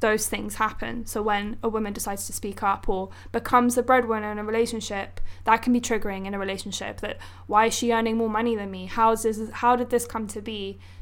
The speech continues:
You know, or a woman, you meet a woman, she's great, but she doesn't want kids. That's really, that's really triggering to people. Not to say that you should force yourself to be with someone that doesn't have kids or,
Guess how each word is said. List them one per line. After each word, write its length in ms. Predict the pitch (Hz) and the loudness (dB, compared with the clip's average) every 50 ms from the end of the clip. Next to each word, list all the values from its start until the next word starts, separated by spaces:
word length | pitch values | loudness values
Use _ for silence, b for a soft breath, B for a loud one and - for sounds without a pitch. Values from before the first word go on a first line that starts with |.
| b b | b b
You 120 | - 220 | 2 2
know, 180 | 208 208 208 208 - | 0 0 -2 0 6
or 260 | 247 247 240 240 240 B B B B - | 8 10 10 8 6 B B B B 0
a 80 | 254 240 | 4 6
woman, 440 | 269 262 262 262 262 262 254 247 - | 6 6 8 6 6 4 2 0 0
you 140 | 262 254 254 | 2 4 6
meet 160 | 262 269 262 247 | 6 6 4 4
a 40 | |
woman, 300 | 240 247 247 247 240 240 | 4 4 4 4 4 4
she's 200 | 240 240 233 214 | 2 0 -4 -4
great, 340 | - - 247 247 240 233 - | 2 4 6 6 6 6 4
but 100 | - 233 | 0 -2
she 140 | 233 - 240 | -2 -4 0
doesn't 300 | - 240 233 233 233 220 | 2 2 2 2 0 -2
want 180 | 220 220 - - | -4 -6 -8 -4
kids. 440 | - 254 226 214 - - - - - | -2 -2 -2 -2 -4 -4 -6 0 4
That's 280 | - 226 - - - | 4 4 4 4 0
really, 460 | 240 240 240 240 240 233 226 220 220 220 | 2 4 4 4 4 2 0 -2 -4 -2
that's 380 | 220 - 240 240 240 - - | 4 6 6 6 6 2 -2
really 160 | 226 220 220 | -4 -4 -4
triggering 440 | - - 226 214 208 214 - - - | -4 -4 -6 -6 -4 -6 -8 -10 -10
to 60 | 208 | -10
people. 500 | - - 208 208 - 208 202 226 247 240 B B B B B B B B B | -10 -8 -8 -6 -6 -6 -4 -6 -6 -8 B B B B B B B B B
Not 180 | 269 277 294 - | 4 4 4 4
to 140 | - 277 254 | 2 0 2
say 240 | - 269 262 254 | 4 6 8 8
that 100 | 247 226 | 6 4
you 60 | 233 220 | 2 0
should 160 | - 233 233 | 0 -2 0
force 280 | - 240 240 240 240 | 4 4 4 6 6
yourself 300 | 254 233 - 240 226 226 - | 4 4 6 6 4 4 2
to 60 | - | 0
be 140 | 247 233 233 | -2 0 0
with 100 | 233 233 | -2 -2
someone 220 | - 226 226 226 220 | -2 -2 -2 -2 -2
that 100 | 220 220 | -2 -2
doesn't 220 | 226 220 226 226 | -4 -2 -2 -2
have 180 | 220 214 - - | -2 -4 -4 -4
kids 380 | - 254 233 220 214 220 - | -2 0 0 0 -2 -4 -4
or, 240 | 214 208 208 208 | -4 -4 -4 -6